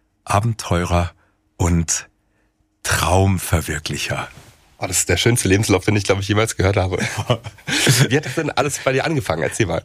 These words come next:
Speaker 1: Du machst das richtig geschickt, so als Interviewer. Erstmal so schmeicheln und daher kommen die harten Fragen, <laughs> damit ich mich wohlfühle. Wie alles angefangen hat, neunzehnhundertzweiundsiebzig, am dreizehnten Dezember. Es war Freitag der dreizehnte, da habe ich das Licht erblickt.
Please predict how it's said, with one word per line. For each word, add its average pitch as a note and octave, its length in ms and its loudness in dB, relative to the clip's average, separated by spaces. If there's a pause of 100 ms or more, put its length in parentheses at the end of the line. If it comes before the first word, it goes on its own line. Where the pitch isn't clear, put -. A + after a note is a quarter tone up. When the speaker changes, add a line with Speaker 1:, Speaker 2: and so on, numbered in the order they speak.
Speaker 1:
Du A2 120 0
machst A#2+ 340 2
das D#3+ 240 -2 (220)
richtig C3 480 0
geschickt, G#3+ 400 -2
so G#2+ 100 2
als F#2+ 160 0
Interviewer. C#3 580 2
Erstmal C#3+ 280 0
so G#2 100 2
schmeicheln G2 640 0
und F#2+ 140 -2
daher G2 260 2
kommen G2 220 -2
die E2+ 160 -2
harten G2 360 -4
Fragen, A2+ 480 0 (560)
<laughs> - 520 -6
damit F#2 280 -2
ich F2+ 60 -6
mich F2+ 240 -6
wohlfühle. F#2 420 -4 (320)
Wie - 160 -4
alles G2 220 -2
angefangen D#2 580 0
hat, F2 260 -2 (920)
neunzehnhundertzweiundsiebzig, F2+ 1300 -2
am F2 100 -4
dreizehnten E2 560 -2
Dezember. D#2 480 0
Es - 140 -8
war D2+ 120 -2
Freitag - 540 -2
der D#2+ 100 -2
dreizehnte, E2 680 -2
da D#2 160 -4
habe F2+ 120 2
ich E2+ 80 -4
das - 260 -6
Licht G2 480 2
erblickt. - 720 -4